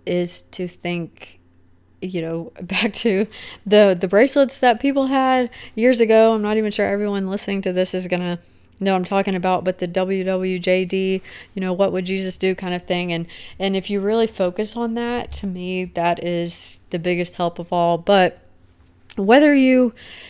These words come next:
you know, agree with me on any of these things or not, this conversation with Tyler is so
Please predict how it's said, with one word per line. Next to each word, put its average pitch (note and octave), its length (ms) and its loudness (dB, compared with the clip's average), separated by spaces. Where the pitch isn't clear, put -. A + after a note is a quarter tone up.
you A3+ 60 0
know, G#3 140 8
agree A3 260 4
with C#4 160 4
me C4 140 4
on A#3+ 220 6
any A#3+ 200 2
of A3+ 60 4
these A3+ 160 2
things A3 240 0
or G#3 40 0
not, F#3+ 440 -2
this A3+ 640 0
conversation G#3 760 0
with F3+ 140 -4
Tyler F3 640 -4
is F3 180 -2
so F#3+ 680 0